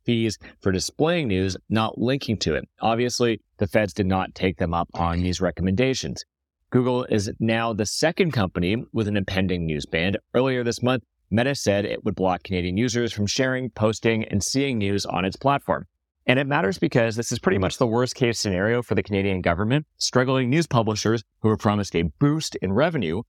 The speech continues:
will actually face a drop as they see traffic decline, while Canadians will have a much harder time staying informed.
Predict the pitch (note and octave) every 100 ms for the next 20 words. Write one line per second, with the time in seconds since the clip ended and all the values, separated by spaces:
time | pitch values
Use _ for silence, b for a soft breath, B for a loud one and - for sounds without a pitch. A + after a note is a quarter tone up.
0 | _ - A#2+ A#2 B2+ G3 F#3 C#3 C3+ -
1 | A2+ G#2 G#2 C3+ C3 F#2 - F2+ A2 A#2+
2 | B2+ A2+ G#2+ G2 G2+ - F#2 E3+ - -
3 | _ _ A2 A2 A#2 A#2 C#3 C#3+ C3+ A2
4 | F#2+ F#2+ - F#2+ F2 G2 A2+ - G2 F#2
5 | F#2+ - D#2 E2+ E2+ - D#2+ E2 F#2 C3
6 | C#3 E2